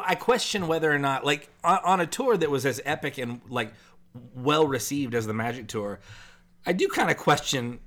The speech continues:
was this really one of the top four highlights of the Magic Tour? You know what I'm saying? Like, of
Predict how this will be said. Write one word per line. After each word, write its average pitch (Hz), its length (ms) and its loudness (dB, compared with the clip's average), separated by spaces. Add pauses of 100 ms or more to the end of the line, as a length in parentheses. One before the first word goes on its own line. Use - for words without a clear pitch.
(140)
was 185 340 -4
this - 240 -4
really 165 280 0
one 156 180 0
of 147 80 -2
the 127 60 -6
top 147 360 -2
four 139 560 0 (300)
highlights 147 600 0
of 123 180 -6
the 131 80 -4
Magic 117 340 -4
Tour? 131 400 -6 (300)
You 147 80 -2
know 165 80 4
what 160 80 4
I'm 151 80 0
saying? 156 320 -2
Like, 135 220 0 (560)
of 151 120 0